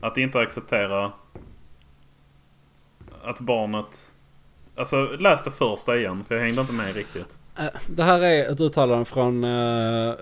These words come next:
Speaker 2: Minister of Child and Family Services i Kanada,
Speaker 1: Ja.
Speaker 2: som introducerar billen, alltså lagen.
Speaker 1: Ja.
Speaker 2: Citatet var,
Speaker 1: Ja.
Speaker 2: "I would consider that", alltså felkörning, "a form of abuse
Speaker 1: Ja,
Speaker 2: when a
Speaker 1: okej.
Speaker 2: child identifies one way and a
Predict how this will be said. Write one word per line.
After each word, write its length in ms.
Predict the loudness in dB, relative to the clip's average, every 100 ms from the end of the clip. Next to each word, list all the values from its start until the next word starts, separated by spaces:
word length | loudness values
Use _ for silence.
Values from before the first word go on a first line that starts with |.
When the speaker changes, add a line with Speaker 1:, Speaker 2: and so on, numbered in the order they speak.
| -12 -12 -18 -18 -20 -14 -14 0
Speaker 2:
Minister 460 | 2 2 2 0
of 60 | -2
Child 320 | -2 0 0 0
and 100 | -2
Family 360 | -2 -2 -4
Services 680 | -6 -8 -8 -10 -10 -10 -12 -14 -8
i 140 | -6
Kanada, 440 | -4 -6 -6 -10 -8
Speaker 1:
Ja. 240 | -6 -6 -8
Speaker 2:
som 200 | -6 -2
introducerar 720 | -2 -2 -4 -2 -4 -2 -6
billen, 480 | -4 -4 -6 -8 -10 -12 -14 -14
alltså 140 | -12 -8
lagen. 380 | -6 -8 -10 -12 -8
Speaker 1:
Ja. 280 | -8 -8 -12 -14
Speaker 2:
Citatet 460 | -6 0 0 0 2
var, 220 | 2 2 2
Speaker 1:
Ja. 140 | 2
Speaker 2:
"I 40 |
would 340 | 4 2 0 0
consider 720 | 0 0 0 0 2 0 -2 -8 -20 -20 -6
that", 500 | 2 2 2 -6 -16 -16 -10
alltså 580 | -6 -6 -8 -10 -8 -8 -14 -20 -20 -20
felkörning, 680 | -12 -10 -8 -10 -10 -10 -12 -16 -20 -10
"a 80 | -2
form 320 | 4 4 4
of 100 | 0
abuse 540 | 0 2 2 0 -2 0
Speaker 1:
Ja, 20 |
Speaker 2:
when 100 | 2
a 40 | 2
Speaker 1:
okej. 80 |
Speaker 2:
child 360 | 2 4 4 0 -2 0
identifies 680 | 2 2 0 -2 -2 -2 2
one 200 | 2 4
way 220 | 2 2
and 140 |
a 40 | 0